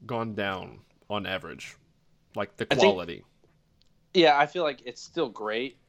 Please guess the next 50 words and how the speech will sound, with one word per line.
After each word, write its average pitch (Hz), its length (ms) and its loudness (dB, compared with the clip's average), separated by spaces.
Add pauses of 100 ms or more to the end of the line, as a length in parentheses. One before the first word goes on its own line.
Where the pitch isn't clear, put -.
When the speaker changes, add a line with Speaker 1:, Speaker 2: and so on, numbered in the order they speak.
(120)
Speaker 2:
Or, 127 100 -10 (280)
it's 131 100 -8
still 202 200 6
good. 120 320 6
It's 123 100 -4
still 190 140 0
really 131 200 2
good, 107 320 2
but 110 200 -4
in 110 140 -10
general, 120 540 -4 (500)
in 117 200 -6
the 107 80 -4
videos 104 400 -2
that 104 100 2
I 98 120 4
watched 95 420 -2
with 104 160 -6
the 98 80 -4
groups 98 320 0
that 113 100 4
I 113 80 8
watched, 113 460 2 (1000)
um, 104 540 0 (1200)
I 123 80 0
can't 139 180 0
really, 110 220 -2
the, 104 180 -6
the 110 200 2
Broken 120 300 4
City 107 220 0
sample 95 380 -2
was - 300 -6
not 101 200 -2
big 104 160 2
enough 98 260 0
four 107 240 0
years. 101 440 0 (340)
In 120 180 2
eleven 143 380 4
years 123 220 2
isn't 113 160 -8
a - 40 -14
huge 127 260 -2
sample 135 260 -6
size 127 260 2
that 127 100 -2
we 131 60 -2
went 131 180 -8
back, 127 260 -2